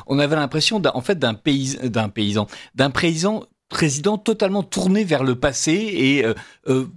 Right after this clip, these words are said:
faisant, euh, de chaque, euh, célébration festive, euh, une espèce de victoire personnelle. Cela fait cent ans qu'il n'y avait pas eu de Jeux Olympiques à Paris. Cela fait mille ans qu'on n'avait pas construit une cathédrale, disait-nous. Et, disait-il,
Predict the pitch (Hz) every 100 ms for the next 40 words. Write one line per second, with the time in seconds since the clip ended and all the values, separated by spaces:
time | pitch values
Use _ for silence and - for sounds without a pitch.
0 | - - - 170 160 208 185 110 123 117
1 | 131 120 - 185 151 123 120 117 - 170
2 | 147 131 143 - 160 135 147 - - 180
3 | 214 147 - - - 131 127 - 165 160
4 | - 214 139 123 156 180 - 151 - 131
5 | 117 - 143 131 151 131 175 151 165 170
6 | - 120 117 117 127 139 120 123 123 117
7 | 117 123 120 113 113 135 - - - -
8 | 131 127 139 139 156 151 175 135 120 123
9 | 135 - 135 - 147 127 131 117 117 156
10 | 135 113 123 185 - - - 143 - 123
11 | 123 127 - 214